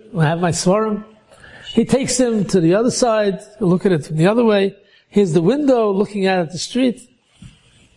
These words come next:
Rav Shlomo Zalman turns to him and says, "That's the whole apartment?" He says, "No, I have a few bedrooms." He says, "Can I see them?" "Of course." <laughs>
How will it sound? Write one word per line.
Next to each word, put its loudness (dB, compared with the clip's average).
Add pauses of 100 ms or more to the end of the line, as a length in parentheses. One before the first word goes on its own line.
(1000)
Rav 2
Shlomo 0
Zalman 0
turns 0
to 2
him 0
and 2
says, 0 (640)
"That's 0
the 0
whole 0
apartment?" -2 (640)
He 0
says, 0
"No, 0
I 2
have 4
a 2
few 0
bedrooms." 0 (560)
He -14
says, -6
"Can -2
I -2
see 0
them?" -2 (380)
"Of 0
course." -2 (460)
<laughs> -6